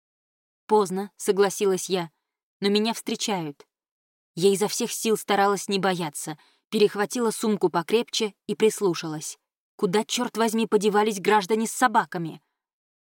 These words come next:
«Я могу пройти?» — спросила я строго и даже сделала шаг.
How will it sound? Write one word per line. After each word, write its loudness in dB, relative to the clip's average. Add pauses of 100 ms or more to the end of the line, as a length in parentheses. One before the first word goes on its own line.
(320)
«Я 4
могу 2
пройти?» — -8 (300)
спросила 0
я 0
строго 0 (240)
и 4
даже 2
сделала 0
шаг. -6